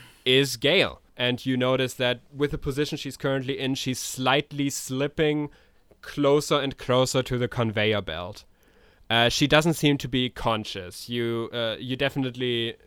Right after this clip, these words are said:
notice that her eyes are closed and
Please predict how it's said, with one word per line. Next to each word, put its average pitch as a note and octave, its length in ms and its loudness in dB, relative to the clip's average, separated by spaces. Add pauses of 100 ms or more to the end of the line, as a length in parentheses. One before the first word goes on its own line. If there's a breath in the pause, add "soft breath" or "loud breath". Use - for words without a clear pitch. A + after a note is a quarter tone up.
(160)
notice B2 380 0
that A#2+ 140 -4
her B2+ 140 -6
eyes A#2 220 -4
are A#2+ 80 -8
closed A2 760 -6
and G#2 500 -6